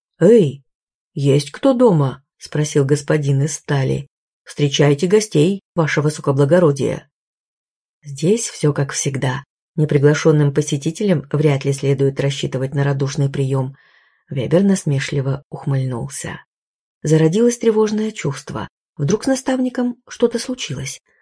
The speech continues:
Здоровья с годами больше не становится? Движения начальника уездной полиции ускорились, пальцы толкнули приоткрытую дверцу, ведущую из кухни в сад.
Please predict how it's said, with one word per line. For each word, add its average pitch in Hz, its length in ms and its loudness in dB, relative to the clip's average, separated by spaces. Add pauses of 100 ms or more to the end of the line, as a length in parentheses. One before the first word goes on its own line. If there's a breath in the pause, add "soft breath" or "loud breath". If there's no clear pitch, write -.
Здоровья 143 460 2
с 151 80 -6
годами 147 380 0
больше 139 400 -2
не 131 60 -10
становится? 143 840 -4 (920)
Движения 165 640 2
начальника 165 520 2
уездной 160 440 4
полиции 160 480 2
ускорились, 165 840 0 (240)
пальцы 226 300 -4
толкнули 143 480 0
приоткрытую 147 640 0
дверцу, 143 440 -2
ведущую 220 580 -2
из - 180 -4
кухни 147 360 -4
в 147 80 -12
сад. 120 360 -8